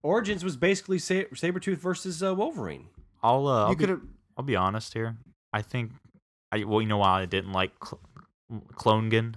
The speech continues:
Speaker 2: I didn't like him.
Speaker 3: Yeah.
Speaker 1: That's pretty great.
Speaker 2: I didn't like Clongan, but, uh, I think, like, at this point,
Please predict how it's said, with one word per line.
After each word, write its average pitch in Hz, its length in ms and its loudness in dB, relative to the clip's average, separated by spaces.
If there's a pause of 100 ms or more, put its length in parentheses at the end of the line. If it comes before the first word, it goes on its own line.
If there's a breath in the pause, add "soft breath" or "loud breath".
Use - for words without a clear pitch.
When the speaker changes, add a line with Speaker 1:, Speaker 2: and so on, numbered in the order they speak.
Speaker 2:
I - 100 -8
didn't 104 180 0
like 98 220 -2
him. 110 180 4
Speaker 3:
Yeah. 156 240 6
Speaker 1:
That's 135 160 -4
pretty 143 220 -4
great. 101 300 0
Speaker 2:
I - 20 -4
didn't 110 220 2
like 107 200 2
Clongan, 110 560 0 (600 loud breath)
but, 98 220 2
uh, 92 360 2 (840)
I 110 80 2
think, 135 220 -4 (160)
like, 104 220 0 (680)
at 113 100 0
this 107 160 -2
point, 110 380 -2